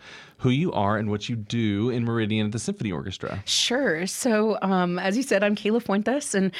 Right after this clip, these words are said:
Speaker 2: although you said Starkville native, not totally, totally true.
Speaker 1: Right.
Speaker 2: I, I moved there when I was about five years old,
Speaker 1: Okay.
Speaker 2: um, and then I spent the majority of my childhood, uh, in Mississippi.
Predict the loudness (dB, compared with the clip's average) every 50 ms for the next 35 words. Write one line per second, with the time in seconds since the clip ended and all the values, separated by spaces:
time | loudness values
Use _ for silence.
0 | -8 -8 -8 -8 -4 0 2 2 4 4 2 2 2 0 0 0 -2 -2 -2 0
1 | -2 -2 0 0 0 2 2 2 4 4 2 4 4 4 4 4 4 2 -2 -4
2 | -2 0 2 2 2 2 0 -2 -4 -6 -6 -4 0 0 2 2 2 2 0 0
3 | -2 -2 -2 -2 -2 -2 0 -2 -2 -4 -4 -2 0 0 0 2 0 2 2 4
4 | 4 4 2 0 -2 -6 -10 -10 -8 -8 -6 -2 0 0 2 2 0 0 0 2
5 | 2 2 2 2 2 2 2 2 2 2 2 0 0 -2 -2 -2 0 2 2 2
6 | 2 0 0 2 2 2 2 2 2 0 -2 -2 -2 -2 0 0 2 2 2 2
7 | 0 -2 -2 0 0 0 2 2 0 0 -2 -4 -4 -2 -4 -4 -2 -2 -2 -2
8 | 0 0 0 0 0 0 0 0 0 0 0 0 0 -2 -2 -2 -4 -4 -4 -4
9 | -4 -4 -4 -4 -4 -6 -8 -6 -4 -4 -4 -2 0 0 0 0 0 0 -2 -4
10 | -4 -4 -4 -4 -2 -4 -4